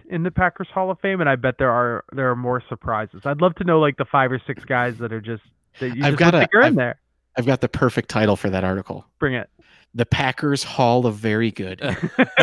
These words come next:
Speaker 1: Okay, yes.
Speaker 3: You
Speaker 1: Yeah, I think Bubba Franks belongs in the Packers Hall of Very Good. I think that's a good spot for him.
Speaker 3: Yep, he's very
Speaker 2: I think
Speaker 3: good.
Speaker 2: he's a,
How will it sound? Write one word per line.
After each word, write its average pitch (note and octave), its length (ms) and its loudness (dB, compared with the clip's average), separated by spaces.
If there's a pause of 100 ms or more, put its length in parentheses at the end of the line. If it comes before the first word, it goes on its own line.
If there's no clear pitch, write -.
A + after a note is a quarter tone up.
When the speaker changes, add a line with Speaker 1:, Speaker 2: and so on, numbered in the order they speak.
(120)
Speaker 1:
Okay, D#3 680 4
yes. D3 220 -4 (960)
Speaker 3:
You B2+ 120 -2 (800)
Speaker 1:
Yeah, B2+ 360 -2
I G3+ 100 4
think B3+ 200 0
Bubba B3 240 6
Franks A3 320 2
belongs G3 440 4
in C3+ 80 -2
the C3+ 60 -4
Packers C3 440 -4
Hall B2 200 2
of A2+ 100 -6
Very A2+ 220 -2
Good. A2 280 -4
I E3 100 0
think A#3+ 160 -6
that's A#3 140 -2
a A3 40 -8
good G#3 180 -4
spot C4 280 2
for C3 100 -2
him. B2 220 -6
Speaker 3:
Yep, A2 180 -2 (440)
he's B2+ 160 -10
very B2+ 200 -2
Speaker 2:
I B2+ 40 0
think C3 120 -2
Speaker 3:
good. F2+ 60 -6
Speaker 2:
he's A2 120 -2
a, G#2+ 100 -4